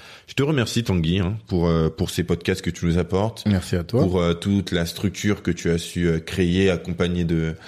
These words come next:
Speaker 1: euh, de toute
Speaker 2: Toute
Speaker 1: l'équipe.
Speaker 2: l'équipe, une grosse équipe. On est
Speaker 1: Et,
Speaker 2: vraiment
Speaker 1: euh,
Speaker 2: nombreux.
Speaker 1: et tout ce que tu fais au quotidien pour la communauté. Euh, je suis fier de pouvoir, euh, avoir fait ce, cet épisode un peu avec toi.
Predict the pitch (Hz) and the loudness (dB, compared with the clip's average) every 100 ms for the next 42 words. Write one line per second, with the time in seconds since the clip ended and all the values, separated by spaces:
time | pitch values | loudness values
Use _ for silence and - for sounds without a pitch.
0 | - - - - 78 76 78 76 76 73 | -18 -20 -14 -6 -2 0 0 -2 -2 -4
1 | 73 69 69 - 82 - 113 87 95 98 | -6 -8 -10 -8 -8 -2 0 2 2 2
2 | 123 139 107 - 190 107 110 107 - 107 | 2 0 0 -2 0 0 -2 -4 -2 -4
3 | - 90 101 92 87 85 82 78 92 107 | -2 0 2 4 4 4 4 2 0 0
4 | - 90 92 85 92 85 90 92 80 95 | 0 -2 -2 0 0 0 0 0 0 2
5 | 107 113 - - 101 90 - 92 87 85 | 2 0 -4 -2 2 2 0 0 0 0
6 | 92 110 123 - - - - 73 82 80 | 0 -2 -4 -14 -20 -20 -8 -2 2 2
7 | 78 78 78 76 76 73 73 - - - | 0 0 -2 -4 -6 -8 -10 -12 -10 -8
8 | 82 95 107 101 87 - 82 85 85 80 | -4 0 0 2 0 0 2 2 2 0
9 | 80 - 87 95 - 107 - 95 92 92 | -2 -2 0 -2 0 -2 0 2 2 2
10 | 90 82 - 98 107 110 101 104 98 90 | 0 -2 -2 -2 -2 0 0 2 0 0
11 | 101 87 117 107 104 | 0 2 2 2 0